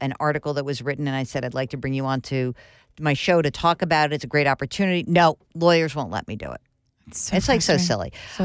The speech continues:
Speaker 1: All right,
Speaker 2: so
Speaker 1: I gotta
Speaker 2: silly.
Speaker 1: let you go. I bet, I mean, we could be sitting here talking for hours and
Speaker 2: <laughs>
Speaker 1: hours and hours. So let's do some fun stuff. First of all, before we let you go,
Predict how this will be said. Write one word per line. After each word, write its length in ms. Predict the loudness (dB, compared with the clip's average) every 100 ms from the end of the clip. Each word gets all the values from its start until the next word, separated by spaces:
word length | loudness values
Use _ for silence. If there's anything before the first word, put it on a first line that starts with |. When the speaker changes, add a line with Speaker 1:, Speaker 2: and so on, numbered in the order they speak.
| 4
Speaker 1:
All 80 | 6
right, 220 | 4 2
Speaker 2:
so 80 | 2
Speaker 1:
I 40 |
gotta 140 | 4 4
Speaker 2:
silly. 40 |
Speaker 1:
let 100 | 4
you 100 | 2
go. 180 | 0 0
I 80 | 2
bet, 200 | 0 2
I 60 |
mean, 180 | 2 2
we 80 | -2
could 100 | -6
be 40 |
sitting 280 | -6 -2 -2
here 120 | -2
talking 300 | -4 -8 -8 -6
for 140 | -4 2
hours 400 | 4 6 6 4
and 100 | 2
Speaker 2:
<laughs> 0 |
Speaker 1:
hours 420 | 4 4 4 0
and 100 | -2
hours. 380 | 2 4 4 2
So 120 | 0
let's 300 | 2 0 0
do 180 | -2 -2
some 240 | 0 0 0
fun 360 | 4 4 4
stuff. 260 | 0 0 2
First 280 | 2 2 2
of 100 | 2
all, 80 |
before 360 | 2 2 4 6
we 80 | 4
let 180 | 0 -2
you 140 | -4
go, 340 | -2 0 -2